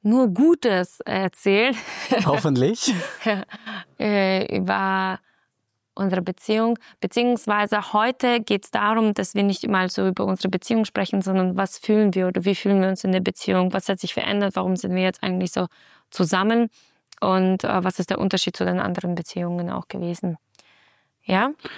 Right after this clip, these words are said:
Speaker 2: Ja, also ich würd mich jetzt schon mal kurz vorstellen. Hallo zusammen, ich bin Dennis. In der Beziehung mit der Sabina.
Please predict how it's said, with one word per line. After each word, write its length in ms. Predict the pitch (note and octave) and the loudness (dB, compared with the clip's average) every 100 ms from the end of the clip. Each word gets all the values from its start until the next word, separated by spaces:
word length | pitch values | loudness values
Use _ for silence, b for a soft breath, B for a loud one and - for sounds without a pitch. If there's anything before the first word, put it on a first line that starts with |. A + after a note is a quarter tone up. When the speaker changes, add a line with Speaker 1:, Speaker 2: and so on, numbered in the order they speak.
| B | B
Speaker 2:
Ja, 260 | B2 A#2+ A#3 | 0 0 0
also 240 | D3+ C3+ | 0 2
ich 180 | B2+ - | 2 0
würd 140 | B2 A#2+ | -2 -2
mich 180 | A2+ | -2
jetzt 320 | A#2+ A#2+ A#2 - | 2 2 0 2
schon 100 | C3 | 4
mal 180 | B2 B2 | 4 2
kurz 240 | C3 - | -2 -4
vorstellen. 600 | - A#2+ - D#3+ G3 A3+ - _ | -4 -4 -2 0 0 -4 -14 _
Hallo 220 | - G#2+ | -4 -2
zusammen, 360 | A2 C3+ C#3+ C3 | 0 0 0 -2
ich 120 | - | -6
bin 140 | G#2 F#2+ | -4 -2
Dennis. 400 | A2 G3+ - - _ _ _ _ _ _ - | 0 -2 -4 -16 _ _ _ _ _ _ 0
In 140 | D#3+ | 2
der 120 | E3 | 4
Beziehung 460 | C#3 C3 - E3 E3 | 2 0 2 4 4
mit 120 | A#2 | 4
der 100 | A#2 | 0
Sabina. 520 | G#2 G#2+ A#2 E3 G#3+ | 0 0 2 2 0